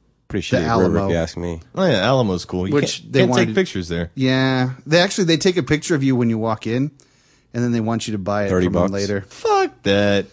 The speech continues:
Speaker 3: Did you go to the basement?
Speaker 2: <laughs> We looked for it, but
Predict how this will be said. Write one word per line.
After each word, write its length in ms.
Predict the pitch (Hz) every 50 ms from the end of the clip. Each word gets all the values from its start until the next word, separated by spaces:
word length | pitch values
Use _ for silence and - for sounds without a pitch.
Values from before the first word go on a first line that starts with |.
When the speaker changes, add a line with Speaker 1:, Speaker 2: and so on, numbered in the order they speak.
| _ _ _ -
Speaker 3:
Did 100 | 110 107
you 80 | 131 139
go 100 | 151 147
to 80 | 127
the 80 | 113 110
basement? 480 | 101 107 113 123 123 - 131 131 - - - - _ _ _ _ _ _ -
Speaker 2:
<laughs> 80 | - - - 622 - - - - - - - - 101
We 160 | 104 107 123 135
looked 240 | 139 147 135 135
for 240 | - - 107 95 90
it, 80 | 87 -
but 100 | -